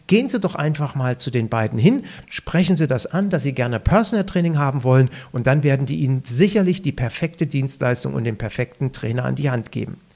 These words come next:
Und das ist kein Scherz, das ist wirklich so gewesen. Das heißt, das Studio hat dann durch mein Dasein im Fitnessstudio mit meinem Klienten auf einmal selber Personal Training an bestehende Mitglieder verkaufen können.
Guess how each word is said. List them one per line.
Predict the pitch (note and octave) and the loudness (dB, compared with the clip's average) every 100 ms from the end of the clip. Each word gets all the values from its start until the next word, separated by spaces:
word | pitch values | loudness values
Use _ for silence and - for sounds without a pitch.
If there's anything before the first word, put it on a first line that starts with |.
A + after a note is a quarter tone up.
| _ _ _ _ _ _ _ _ _ _ _ _ _ _ _ _ _ - | _ _ _ _ _ _ _ _ _ _ _ _ _ _ _ _ _ 0
Und | B3 | 4
das | C#3 | 4
ist | G2+ - | 2 -6
kein | G#2+ | -4
Scherz, | - A3 C4 - | 0 -2 -2 -6
das | A#2+ | -6
ist | G#2+ | -2
wirklich | B2 C3+ - | -2 0 -2
so | A#2 | -2
gewesen. | A2+ F#3 D4+ - - - - | 2 2 4 0 -4 -14 -2
Das | C3 D3+ | 0 2
heißt, | A3+ C4 | 2 2
das | D#3 | 2
Studio | - A3 C#4+ D4+ E3 F#3+ D4 - - - | 2 4 2 4 4 6 4 0 -16 0
hat | E3+ E3 | 0 4
dann | F#3+ C#4+ A#3 D4 - - - - | 2 4 4 2 -4 -18 -16 2
durch | E3 D3+ C#3 | 4 4 2
mein | C3 D3+ B3 D#4+ | 4 6 6 4
Dasein | E3+ C3 C3 E3 G#3 G3 | 4 4 4 4 4 2
im | G3+ C#4+ | 4 2
Fitnessstudio | D4+ A#3 A3+ E3 E3 D#3+ F3+ | 2 -2 0 0 2 4 6
mit | C#3+ C#3 | 4 4
meinem | C3 D#3+ C4+ D#4+ D4 | 4 6 6 6 4
Klienten | A3 E3+ D#3+ - A#3+ D4 - - _ _ _ _ _ - | 4 6 4 2 -2 -2 -4 -12 _ _ _ _ _ -4
auf | D#3+ C#3 - | 0 0 0
einmal | D#3 F#3+ G3+ G3 C#3+ | 0 2 2 2 0
selber | C3 G3+ D#4 D#4+ | 4 6 6 6
Personal | D4 F#3 E3 D#3+ D3+ | 4 4 4 4 0
Training | - D#3 G#3 G#3 | 4 4 4 4
an | D3 | 0
bestehende | C3+ B2+ - C#3 G3+ | 2 -2 4 4 4
Mitglieder | C4 - C#3+ B2 | 2 0 -2 -2
verkaufen | - - B2 - B2 | -2 -4 -4 -4 -6
können. | B2 | -6